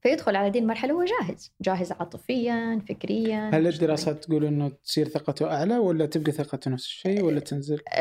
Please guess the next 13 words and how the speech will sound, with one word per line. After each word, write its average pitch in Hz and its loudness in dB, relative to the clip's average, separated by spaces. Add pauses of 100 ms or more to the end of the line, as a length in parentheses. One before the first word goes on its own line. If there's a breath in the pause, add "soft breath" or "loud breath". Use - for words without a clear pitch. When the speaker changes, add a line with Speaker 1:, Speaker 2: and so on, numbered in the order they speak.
(140)
Speaker 1:
ت-، - -2
تصير 214 0
طبعًا، 170 -2
على 208 2
الأقل - 0
يحافظ 180 -2
عليها 160 -4 (300)
أو 220 4
Speaker 2:
مم. 196 2
Speaker 1:
على 175 0
الأقل 180 -2 (100)
ترتفع. 175 -4 (300)
نعم. 196 -4